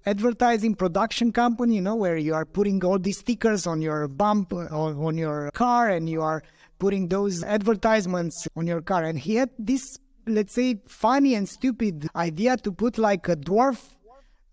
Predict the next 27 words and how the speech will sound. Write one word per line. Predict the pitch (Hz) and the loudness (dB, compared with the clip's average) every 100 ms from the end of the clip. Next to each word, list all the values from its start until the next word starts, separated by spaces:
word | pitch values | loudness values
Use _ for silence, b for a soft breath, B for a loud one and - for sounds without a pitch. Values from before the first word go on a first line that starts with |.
| - _ | -20 _
on | 185 214 | 2 2
his | 226 240 254 - | 2 2 0 -2
car | 175 185 262 277 | 0 2 2 0
saying, | - - 226 240 226 - 160 | -10 -2 0 2 0 -2 -4
"Your | 165 233 | 0 2
insurance | 254 247 - 302 302 294 247 - - | 4 2 2 2 2 2 -4 -14 -6
is | 226 208 | -4 2
my | 247 254 | 2 4
mission," | 269 262 - 131 143 | 4 2 -2 -4 -2
or | 175 | -2
something | - 240 233 240 | 0 0 2 2
like | 220 | 4
that. | 233 180 | 4 2
It | 175 | 2
was | 247 220 | 0 0
very, | 262 285 220 - 214 - 202 | 0 0 -2 -6 -10 -4 -4
but | 160 196 - | 0 0 -2
it, | 180 190 196 | -4 -4 -2
it | 190 | -6
sounded | - 247 262 254 | 0 2 4 4
like, | 202 170 | 2 0
like, | 160 156 151 156 | -2 -2 -4 -6
like | 135 165 180 | 0 0 2
a | 180 | 2
rhyme, | 185 220 165 127 120 | 4 2 2 -2 -4
you | 135 | -2
know? | 170 | -2